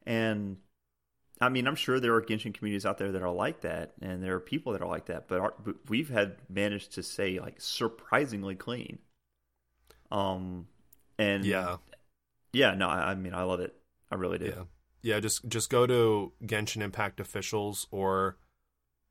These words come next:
Speaker 2: Genshin Impact Unofficials Discord
Speaker 1: Mm-hmm.
Speaker 2: server and go to their team help or character build advice and type in,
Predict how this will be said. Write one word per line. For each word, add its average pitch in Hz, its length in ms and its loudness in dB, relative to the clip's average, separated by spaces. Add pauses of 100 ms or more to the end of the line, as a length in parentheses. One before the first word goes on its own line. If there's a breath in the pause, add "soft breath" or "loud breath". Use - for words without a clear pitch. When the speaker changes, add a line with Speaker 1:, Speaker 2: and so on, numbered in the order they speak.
(140)
Speaker 2:
Genshin 104 320 -4
Impact 98 380 -4
Unofficials 104 800 -2
Discord 110 380 0
Speaker 1:
Mm-hmm. 104 80 2
Speaker 2:
server 113 380 4
and 101 180 -4
go 98 160 0
to 104 160 -4
their 90 400 0 (1000)
team 117 320 0
help 110 360 2
or 92 320 2 (320)
character 110 360 0
build 95 300 -4
advice 117 640 0
and 104 220 -2
type 107 280 -2
in, 104 300 -2